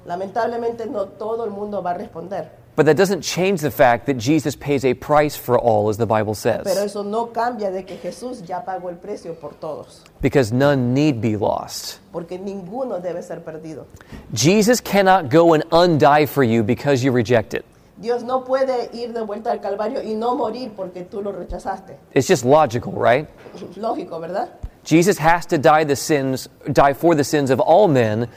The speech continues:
Speaker 2: so that all could be saved.
Speaker 1: Sí, que Jesús tiene que morir por los pecados de todo el mundo para que todos podamos ser salvos.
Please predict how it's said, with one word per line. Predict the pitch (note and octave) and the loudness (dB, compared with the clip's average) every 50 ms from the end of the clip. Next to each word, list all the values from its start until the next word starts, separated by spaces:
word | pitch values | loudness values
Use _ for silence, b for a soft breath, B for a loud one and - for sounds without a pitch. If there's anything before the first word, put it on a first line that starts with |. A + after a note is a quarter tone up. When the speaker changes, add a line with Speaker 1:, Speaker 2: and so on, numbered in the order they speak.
| B B | B B
Speaker 2:
so | - D3+ | 0 2
that | C3+ C#3 E3 - | 4 4 4 6
all | E3+ E3+ E3+ E3 | 6 6 6 4
could | - - - - A3+ B3+ D#3+ | 2 -2 -2 2 2 2 4
be | A#2+ B2 G#2+ | 2 0 0
saved. | - - - - - - - - - - _ | -2 -2 -4 -4 -4 -6 -10 -12 -16 -20 _
Speaker 1:
Sí, | - A#3 G#3+ G#3 | -18 -18 -16 -14
que | - G#3+ G#3 | -12 -12 -12
Jesús | G3+ G3+ - B3 - - | -12 -12 -14 -14 -16 -14
tiene | - A#3+ A#3+ C4 C4 B3+ | -12 -12 -10 -10 -10 -10
que | - B3 | -10 -10
morir | G#3+ G#3+ G#3+ G#3+ A#3 A3 | -10 -10 -10 -10 -12 -12
por | - G#3+ G#3+ | -14 -14 -14
los | - - | -14 -14
pecados | - F#3+ F#3+ - G#3 G#3+ G#3+ F#3+ | -14 -14 -12 -10 -8 -8 -8 -10
de | F#3+ F#3+ | -12 -10
todo | - A#3 B3 B3 B3+ | -8 -4 -2 -2 -2
el | C#4 | -2
mundo | D4 B3+ A3 A3+ A3+ | -4 -6 -8 -10 -10
para | G#3+ F#3+ D#3 E3 E3+ - | -10 -10 -10 -10 -10 -12
que | E3+ F3 E3+ - - - | -14 -16 -16 -16 -12 -8
todos | A3+ B3+ B3+ B3 A3 - | -6 -6 -4 -6 -6 -8
podamos | - G3 F3+ F3 E3+ E3+ E3+ | -10 -8 -8 -8 -8 -8 -10
ser | - F3+ D#3+ | -12 -14 -14
salvos. | - - D#3+ C#3+ C#3+ - - - - - | -12 -10 -10 -10 -10 -12 -16 -20 -20 -20